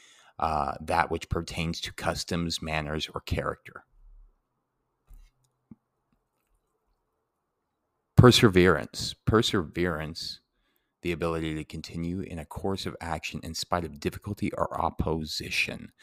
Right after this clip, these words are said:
coming from the Latin perversentia, meaning steadfastness or consistency. So perseverance, perseverance, bleh.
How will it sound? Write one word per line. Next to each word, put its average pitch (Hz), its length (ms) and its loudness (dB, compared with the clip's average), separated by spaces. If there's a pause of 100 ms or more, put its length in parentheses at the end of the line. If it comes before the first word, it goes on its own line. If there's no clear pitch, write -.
(260)
coming 82 260 -4
from 85 200 -6
the 78 100 -2
Latin 80 420 0 (120)
perversentia, 80 800 4 (1700)
meaning 80 220 -4
steadfastness 85 1200 -4
or 85 160 2
consistency. - 840 -8 (540)
So - 140 -2
perseverance, 101 1120 2 (2000)
perseverance, 76 960 2 (200)
bleh. 87 1600 -2